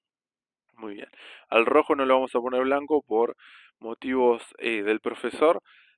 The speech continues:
pero, eh, en general nosotros podemos cambiar con la etiqueta color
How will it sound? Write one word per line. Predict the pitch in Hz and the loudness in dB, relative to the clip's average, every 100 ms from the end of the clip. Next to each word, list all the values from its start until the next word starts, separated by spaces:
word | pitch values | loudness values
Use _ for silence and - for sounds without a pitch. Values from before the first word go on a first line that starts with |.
| _ _ | _ _
pero, | 165 180 185 - | 6 8 8 6
eh, | 143 135 127 127 127 | 4 4 6 4 0
en | |
general | - 127 131 160 175 | 0 2 4 4 2
nosotros | 135 139 143 | -8 -6 -4
podemos | 147 139 | -2 -2
cambiar | 135 135 127 | -2 0 0
con | 117 | -2
la | 120 | -4
etiqueta | 127 139 139 | -6 -4 -2
color | 135 170 147 143 185 | 2 4 4 4 0